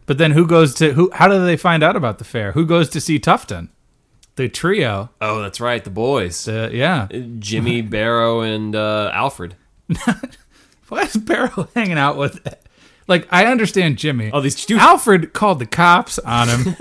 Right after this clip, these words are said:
Speaker 2: <laughs>
Speaker 1: for being gay.
Speaker 2: Hey, it's, it's been a year.
Speaker 1: I guess so.
Speaker 2: Yeah.
Speaker 1: That's a big theme with Branson or Barrow this episode is, like,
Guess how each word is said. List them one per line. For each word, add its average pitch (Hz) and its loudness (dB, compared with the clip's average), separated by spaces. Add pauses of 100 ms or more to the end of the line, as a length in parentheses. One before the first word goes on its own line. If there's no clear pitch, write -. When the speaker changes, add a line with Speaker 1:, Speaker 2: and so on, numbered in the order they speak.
(240)
Speaker 2:
<laughs> - -12
Speaker 1:
for 156 -2
being 143 2
gay. 104 -2 (300)
Speaker 2:
Hey, 120 -4
it's, 104 -10
it's 135 -6
been 151 -2
a 160 0
year. 131 -2 (680)
Speaker 1:
I 139 0
guess 220 0
so. 101 -4 (160)
Speaker 2:
Yeah. 117 -6
Speaker 1:
That's - 0
a - 0
big 190 2
theme 160 0
with 120 -4
Branson 117 -6
or 120 -2
Barrow 117 -2
this 104 -8
episode 107 -8
is, 101 -8
like, 104 -8